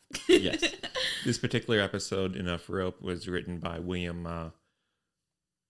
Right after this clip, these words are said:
Speaker 2: Richard Levinson and William Link.
Speaker 1: Yeah. First came out July thirty-first, nineteen sixty. Uh, from what they said and from what I understand, it's not really readily available, so pretty cool that we got to see it. The, uh, the genesis of Lieutenant Columbo.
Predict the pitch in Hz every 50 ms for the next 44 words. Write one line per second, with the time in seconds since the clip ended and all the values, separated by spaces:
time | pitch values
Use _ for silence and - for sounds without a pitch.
0 | _ _ _ _ _ _ - - - 117 113 - 135 113 117 113 117 120 113 -
1 | 117 107 107 110 110 107 107 110 117 120 120 - - - _ _ - 185 185 160
2 | - - 196 - _ _ - _ _ _ - 247 233 226 - - 269 240 214 220
3 | 196 202 - - - 190 170 175 165 165 180 190 185 214 196 196 185 185 190 196
4 | 185 180 185 - 190 165 165 180 - - 208 196 190 - 240 269 262 - - 294
5 | 285 277 - - - 175 175 170 - - - - - 214 208 196 196 208 202 -
6 | 165 190 240 240 - - 269 277 330 349 311 240 202 180 170 160 160 160 160 160
7 | 160 160 156 160 160 - - 180 190 214 233 196 - - - 180 156 147 135 98
8 | 85 156 156 151 156 151 151 160 165 151 151 160 160 151 151 156 160 175 196 226
9 | 233 - - - - - 175 156 156 - - - 160 143 123 110 - 160 - 131
10 | - - - 185 - - 196 196 175 160 151 - - _ _ _ _ _ - 175
11 | 160 160 156 139 135 131 127 - - - _ _ _ _ _ - 170 156 156 -
12 | 190 196 196 202 190 190 - 170 160 147 - - - - 147 - 143 147 120 -
13 | - 165 139 120 104 - - - 104 107 101 92 92 - 67 - -